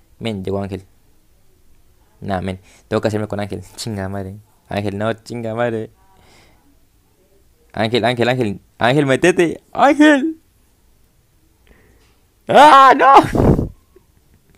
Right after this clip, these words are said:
<laughs> Eso, ah, eh, bueno, ahí está. ¿Pero quién se fue?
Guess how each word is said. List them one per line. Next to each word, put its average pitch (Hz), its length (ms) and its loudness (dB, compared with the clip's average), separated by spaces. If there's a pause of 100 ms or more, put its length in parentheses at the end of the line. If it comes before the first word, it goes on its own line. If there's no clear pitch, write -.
(600)
<laughs> - 0 -
Eso, 113 240 -6
ah, 127 180 6
eh, 127 160 2
bueno, 117 280 -2
ahí 98 80 -6
está. 95 240 -10 (420)
¿Pero 117 200 -4
quién 151 120 0
se 175 60 -4
fue? 156 200 -6